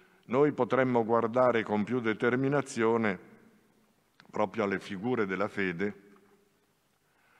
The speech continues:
che sono scomparse dai nostri manuali. Io lo dico pur cos perché ho insegnato, credo,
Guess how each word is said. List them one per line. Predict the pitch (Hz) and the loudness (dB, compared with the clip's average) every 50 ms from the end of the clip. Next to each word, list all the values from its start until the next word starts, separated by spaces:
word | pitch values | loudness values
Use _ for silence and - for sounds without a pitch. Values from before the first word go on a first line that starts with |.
| _ _ _ _ _ _ - - - - - - - - - | _ _ _ _ _ _ -20 -20 -20 -20 -20 -20 -20 -20 -6
che | - 120 123 | -4 -4 -2
sono | - - 131 135 143 | 0 0 0 0 0
scomparse | 139 127 - - 143 139 135 120 - 110 104 104 101 - 139 127 | 0 -2 2 2 2 2 4 4 4 4 4 4 4 2 2 2
dai | 113 107 92 | 4 2 2
nostri | 90 90 92 - - 104 101 | 2 0 -2 -2 -2 0 0
manuali. | 92 85 80 71 69 71 85 78 65 65 65 - - - _ _ _ _ _ _ _ _ _ _ _ _ _ _ _ _ _ _ _ _ _ _ _ _ _ _ _ _ _ _ | 2 0 0 -2 -2 -2 -2 -2 -2 -6 -12 -18 -20 -20 _ _ _ _ _ _ _ _ _ _ _ _ _ _ _ _ _ _ _ _ _ _ _ _ _ _ _ _ _ _
Io | - 117 107 | -8 -6 -4
lo | 104 90 90 | -4 -2 -4
dico | 85 104 - - 104 | -4 -6 -8 -8 -10
pur | 87 113 127 120 113 | -8 -8 -8 -8 -6
cos | - 107 110 | -6 -6 -6
perché | - - 82 78 95 90 90 - - - - - - | -6 -8 -8 -6 -6 -6 -6 -8 -10 -18 -20 -14 -8
ho | - 92 | -6 -6
insegnato, | 95 87 - 101 98 101 101 92 87 - - 76 - - - _ _ _ | -4 -4 -4 -2 0 0 0 0 -2 -2 -6 -10 -14 -14 -18 _ _ _
credo, | - - 90 90 90 85 76 76 | -8 -4 0 0 0 0 -2 -6